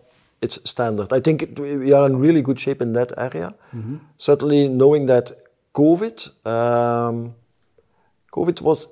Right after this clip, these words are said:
Speaker 1: is a game changer for the I T sector in multiple domains.
Speaker 2: Yeah.
Speaker 1: Uh, but also people started to reflect in the covid crisis on, "Am I at a good place?"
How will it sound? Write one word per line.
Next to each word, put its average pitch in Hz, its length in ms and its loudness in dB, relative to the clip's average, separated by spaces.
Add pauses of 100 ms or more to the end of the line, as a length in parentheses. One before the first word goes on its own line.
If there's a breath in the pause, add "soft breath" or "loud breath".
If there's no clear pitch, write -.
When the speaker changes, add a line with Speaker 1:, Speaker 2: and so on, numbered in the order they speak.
(560)
Speaker 1:
is 156 240 -2
a - 100 -10
game 127 260 0
changer 131 380 -8
for 113 220 -10
the 104 140 -2
I 95 80 -2
T 131 200 -10
sector - 420 -10
in 110 220 -6
multiple 156 540 2
domains. 160 560 -6
Speaker 2:
Yeah. 120 80 -16 (360 loud breath)
Speaker 1:
Uh, 120 280 2
but 117 120 0
also 160 680 2 (140)
people 160 680 0
started 139 440 0
to 139 120 -4
reflect 131 500 -4
in 120 120 -6
the 113 80 -4
covid 135 320 -4
crisis 135 460 -6
on, 117 340 0 (1080)
"Am 147 140 -2
I 139 180 2
at 123 180 0
a - 20 -6
good 113 240 -6
place?" 95 460 -6